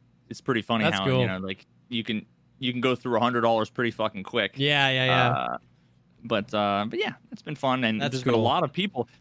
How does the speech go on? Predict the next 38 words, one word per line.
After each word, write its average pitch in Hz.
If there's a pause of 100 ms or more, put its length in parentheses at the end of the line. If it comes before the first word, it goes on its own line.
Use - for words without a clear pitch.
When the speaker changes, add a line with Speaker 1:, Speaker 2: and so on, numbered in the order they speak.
Speaker 1:
Dude, 202
there's 202
a 349
crossover 165
between 123
Tarkov 131
and 110
Magic 107
for 104
sure. 117
I 117
mean, 110
Magic 165
is, 151
like, 143
one 156
of 139
the 131
fucking 139
oldest 117
games. 110
Speaker 2:
Yeah, 180
I 160
was 151
Speaker 1:
It's, -
Speaker 2:
about 226
to 247
Speaker 1:
you 269
Speaker 2:
say, 208
Speaker 1:
know, 160
Speaker 2:
it's 131
Speaker 1:
it's 135
Speaker 2:
been 294
around -
for 123
a -
while, 160
right? 156